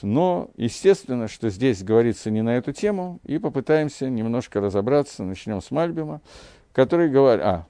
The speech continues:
на иврите: «Аль тигзоль даль кидальгу», «Не воруй,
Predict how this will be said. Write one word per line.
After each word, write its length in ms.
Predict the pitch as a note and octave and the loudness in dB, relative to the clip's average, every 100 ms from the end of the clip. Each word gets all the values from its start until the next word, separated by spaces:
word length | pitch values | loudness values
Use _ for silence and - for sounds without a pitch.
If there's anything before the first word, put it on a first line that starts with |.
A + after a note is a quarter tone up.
| G2 | -4
на 200 | G#2+ C3 | 0 2
иврите: 440 | A2 G2 - C2 _ | 2 -2 -6 -16 _
«Аль 220 | C#3+ G3+ | 4 6
тигзоль 480 | G3+ D#3+ C3 C#3 B2+ | 4 -2 0 4 4
даль 360 | G#2 E3+ F#3 F3+ _ _ | 4 2 2 -2 _ _
кидальгу», 680 | - B2+ D#3 C#3+ E2+ E2 - _ _ _ | -2 4 6 6 2 -8 -14 _ _ _
«Не 360 | G#2+ C3+ F#3+ - _ | 0 2 2 -2 _
воруй, 560 | - G#2 D3 E3+ B2+ C#2+ | 2 6 8 8 4 2